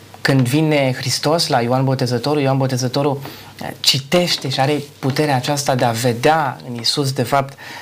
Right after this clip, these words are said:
și exclamă, spune, îl prezintă ucenicilor: „Iată mielul lui Dumnezeu care ridică păcatele lumii.” Adică, pe lângă valența aceasta de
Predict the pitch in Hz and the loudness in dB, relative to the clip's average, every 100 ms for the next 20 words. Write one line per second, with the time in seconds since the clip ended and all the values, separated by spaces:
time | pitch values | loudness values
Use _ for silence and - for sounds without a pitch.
0 | - - 117 - - 170 160 139 117 - | -6 -4 -2 -2 2 4 4 0 -6 -6
1 | 147 131 120 131 135 170 170 139 117 110 | -2 0 0 2 4 4 2 2 -2 -2
2 | - - 123 139 143 131 131 131 131 147 | -4 -2 0 0 2 0 2 2 4 2
3 | 143 156 156 135 131 139 139 131 127 123 | 2 -2 -2 0 2 4 4 2 0 -4
4 | - 127 120 120 117 113 120 123 120 123 | -4 -2 0 0 -2 0 0 0 -2 -2
5 | 117 113 110 113 120 - 104 107 107 104 | -2 -4 -4 -4 -4 -6 -6 -6 -6 -8
6 | 123 123 98 87 - - - - - - | -8 -8 -10 -10 -16 -16 -12 -10 -10 -6
7 | 131 131 135 135 - - - - 127 147 | -2 2 0 -2 -10 -12 -14 -4 0 2
8 | 208 196 139 135 147 160 151 147 151 151 | 2 2 2 2 2 2 0 0 0 2
9 | 123 - - 113 107 | 0 -2 -6 -2 -2